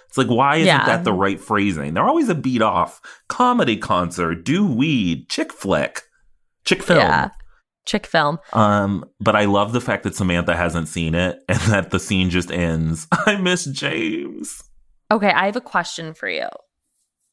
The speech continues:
Speaker 2: 'Cause I was, as I was rewatching it multiple times, obviously, it got me thinking, Charlotte is not a Katie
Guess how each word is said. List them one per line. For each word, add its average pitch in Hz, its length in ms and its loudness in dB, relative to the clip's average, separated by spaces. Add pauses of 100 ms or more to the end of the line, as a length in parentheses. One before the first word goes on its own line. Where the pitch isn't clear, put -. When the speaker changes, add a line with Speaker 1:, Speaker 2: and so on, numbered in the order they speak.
(280)
Speaker 2:
'Cause 220 140 -2
I 190 120 4
was, 180 200 -6 (220)
as 185 180 0
I 196 60 4
was 226 120 -4
rewatching 196 460 -2
it 156 60 -8
multiple 151 320 -4
times, 143 320 -6
obviously, - 580 -6 (680)
it 220 100 -2
got 233 160 0
me 392 100 -4 (100)
thinking, - 720 -4 (960)
Charlotte 453 840 2 (100)
is 208 180 -4
not 208 260 0
a 180 60 -2
Katie - 680 -12